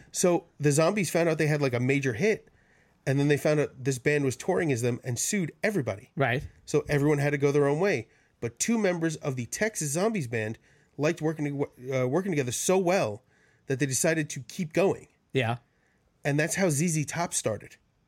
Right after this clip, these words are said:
Speaker 2: Shut up.
Speaker 1: It was Frank Beard and, um, Dusty. Dusty Hills.
Speaker 2: So that's,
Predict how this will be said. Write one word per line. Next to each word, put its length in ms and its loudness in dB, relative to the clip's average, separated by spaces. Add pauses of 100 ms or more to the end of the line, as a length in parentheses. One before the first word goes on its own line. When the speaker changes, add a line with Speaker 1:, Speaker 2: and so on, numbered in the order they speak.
(680)
Speaker 2:
Shut 540 0
up. 240 -4 (140)
Speaker 1:
It 80 2
was 140 4
Frank 380 0
Beard 480 2
and, 580 0 (120)
um, 920 0 (220)
Dusty. 340 -4 (1080)
Dusty 220 -2
Hills. 260 -2 (160)
Speaker 2:
So 180 -2
that's, 380 0